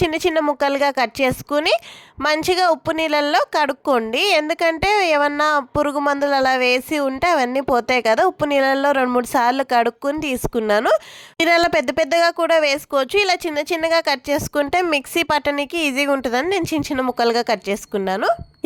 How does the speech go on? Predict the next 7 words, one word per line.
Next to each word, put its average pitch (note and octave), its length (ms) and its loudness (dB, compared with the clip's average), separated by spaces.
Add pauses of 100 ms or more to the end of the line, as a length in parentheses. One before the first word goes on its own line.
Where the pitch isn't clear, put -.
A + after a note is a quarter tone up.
ఇప్పుడు F4+ 260 2
ఈ - 100 -6
తొక్కుల్ని F4 440 2 (120)
కడాయిలో C#4+ 460 4 (100)
వేసుకుని D#4 580 0 (460)
ఒకసారి D#4 560 2
కలుపుకున్న C#4 460 -2